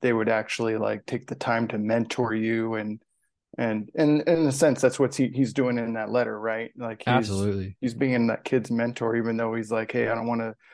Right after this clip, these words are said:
Speaker 1: come off like the boring school counselor or anything, but
Speaker 2: <laughs> Right, he says that, yeah.
Speaker 1: but, uh, here's, here's what you should do." I, I thought that was pretty cool, you know, if you, you know, you dig what he says or you believe what he says or not, it's cool that he took the time to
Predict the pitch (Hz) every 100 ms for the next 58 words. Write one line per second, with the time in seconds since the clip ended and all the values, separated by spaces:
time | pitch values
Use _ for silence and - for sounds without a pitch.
0 | - - 135 123 113 117 - 117 113 -
1 | 110 - - _ _ _ _ - - 123
2 | 117 117 110 - 127 123 123 110 107 117
3 | 117 113 113 117 131 147 151 123 160 127
4 | 123 127 120 110 107 110 117 113 - 123
5 | 120 120 117 113 131 127 120 - 131 131
6 | 127 117 123 - - - 135 117 - -
7 | - - _ _ 131 117 113 117 117 -
8 | _ _ 135 120 - 131 123 113 110 110
9 | 110 - _ _ _ - 139 139 131 113
10 | - _ _ - 127 113 104 113 _ _
11 | _ _ 214 _ _ _ _ _ _ -
12 | 123 110 135 117 123 117 117 127 123 120
13 | 113 110 113 110 120 117 117 117 - 123
14 | 113 110 117 113 110 - - 120 113 110
15 | 107 117 _ - 117 113 113 113 110 107